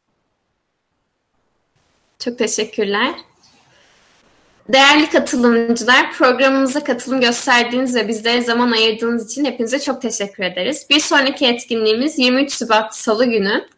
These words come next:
K K T C saatiyle on dokuz sıfır sıfır, Türkiye saatiyle yirmi sıfır sıfırda yeni dünyada değişim yönetimi konusu ile değişim yönetimi danışmanı A C M P,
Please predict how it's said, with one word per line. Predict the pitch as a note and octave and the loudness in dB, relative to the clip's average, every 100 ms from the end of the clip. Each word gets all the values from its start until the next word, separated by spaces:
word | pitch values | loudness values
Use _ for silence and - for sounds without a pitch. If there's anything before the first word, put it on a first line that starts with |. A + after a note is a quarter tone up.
| _ - | _ -2
K | B3 | 0
K | A#3+ C4+ | 2 2
T | C#4+ B3+ | 2 2
C | C4+ | 2
saatiyle | D4 C4+ A3+ A#3 C#4+ A#3 C4 | 2 4 4 2 -2 0 0
on | A#3+ C4 | 2 0
dokuz | B3+ B3 | 0 -2
sıfır | - G#3 - G3+ | -8 -8 -8 -6
sıfır, | - - A3+ B3+ - | -6 -8 -8 -8 -10
Türkiye | - D4 D4 B3 | -8 -6 0 0
saatiyle | B3 B3+ A#3+ A#3+ C4+ | 2 4 2 2 -2
yirmi | C4+ B3 B3 | 0 2 0
sıfır | - A3+ G3+ | -4 -4 -4
sıfırda | G3+ - G3 F#3+ - | -4 -6 -6 -4 -2
yeni | D#4+ C4 D4 C4+ | 0 2 2 2
dünyada | C4 A#3 C4 B3 | 2 2 2 2
değişim | A#3+ A#3+ C4 B3+ | 2 2 0 2
yönetimi | A#3 G#3 G#3 G3+ F#3+ F3+ - _ _ | 2 0 -2 -4 -4 -4 -10 _ _
konusu | - B3 B3 E4+ | -2 -2 0 -2
ile | B3 A#3 E4+ F#4+ | 0 0 -2 0
değişim | B3 B3+ - D4+ | 0 2 2 0
yönetimi | C#4 A#3+ A#3 B3+ A#3 | 0 -2 -2 -4 -2
danışmanı | G#3 G#3 - F#3+ G#3+ | -4 -6 -8 -6 -4
A | C4 A#3+ | 0 0
C | A#3+ - B3 B3 | 0 -2 0 2
M | B3 B3 | 0 -4
P, | C#4 | -6